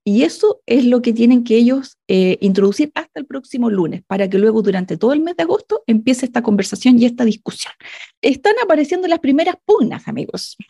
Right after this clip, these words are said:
La primera pugna que tiene que ver respecto de que Republicanos quiere introducir dos nuevos capítulos completos al anteproyecto. Un capítulo que tiene que ver con las Fuerzas Armadas y un capítulo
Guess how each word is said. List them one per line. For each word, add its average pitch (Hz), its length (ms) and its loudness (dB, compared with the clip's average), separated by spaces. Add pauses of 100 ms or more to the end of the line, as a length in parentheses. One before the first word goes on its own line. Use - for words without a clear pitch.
(100)
La 196 100 0
primera 262 380 2
pugna 247 520 -4 (140)
que 190 60 -6
tiene 254 240 4
que 233 360 0
ver 262 260 0 (200)
respecto 277 680 -4
de 277 320 -2 (120)
que 214 120 2
Republicanos 208 1000 2 (200)
quiere 262 360 2
introducir 220 560 0
dos 277 160 2
nuevos 285 320 0
capítulos 285 480 -2
completos 233 680 -2
al 160 160 -4
anteproyecto. 151 560 -4 (720)
Un 285 140 4
capítulo 294 440 -2
que 247 80 -2
tiene 240 220 2
que 240 80 -6
ver 233 140 2
con 233 160 -2
las 196 80 -4
Fuerzas 208 340 -6
Armadas 180 720 -2
y 220 100 4
un 247 120 4
capítulo 262 640 -2